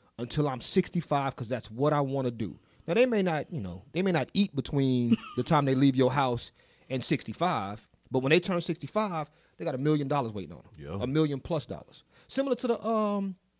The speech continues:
Speaker 1: similar to the Allen Iverson situation with,
Speaker 2: Oh,
Speaker 1: with the
Speaker 2: the, the
Speaker 1: Reebok deal.
Speaker 2: contract,
Speaker 1: Yeah,
Speaker 2: yeah.
Speaker 1: he had to deal with Reebok where they
Speaker 2: Yeah.
Speaker 1: said, "Look,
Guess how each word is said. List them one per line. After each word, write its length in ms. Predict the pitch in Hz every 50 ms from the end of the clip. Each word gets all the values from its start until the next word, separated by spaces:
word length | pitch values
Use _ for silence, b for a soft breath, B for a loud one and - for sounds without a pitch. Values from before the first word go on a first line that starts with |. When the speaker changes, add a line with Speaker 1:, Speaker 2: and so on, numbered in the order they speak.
| _ _ _ _
Speaker 1:
similar 480 | - - - 262 190 123 104 107 120 - _ _ _ _ -
to 80 | -
the 100 | 202 -
Allen 180 | 208 226 226 233
Iverson 300 | 254 262 220 160 131 123
situation 480 | 104 123 104 107 101 95 82 - - - _ _ _ _ _ _ _ _ -
with, 100 | - -
Speaker 2:
Oh, 120 | 90 82 113
Speaker 1:
with 160 | 175 185 -
the 80 | 196
Speaker 2:
the, 40 | - 277
the 60 | 247
Speaker 1:
Reebok 200 | - 147 127 104
deal. 120 | 98 127 113
Speaker 2:
contract, 200 | 95 90 - 151
Speaker 1:
Yeah, 140 | 175 151
Speaker 2:
yeah. 40 | 127
Speaker 1:
he 120 | 143 196 214
had 120 | 190 180
to 60 | 190 175
deal 280 | 160 151 196 196 190
with 100 | 190 185
Reebok 320 | 226 247 214 180 175 170 -
where 80 | - 151
they 80 | 160 170
Speaker 2:
Yeah. 60 | 165
Speaker 1:
said, 160 | - 185 180
"Look, 280 | 196 214 180 - -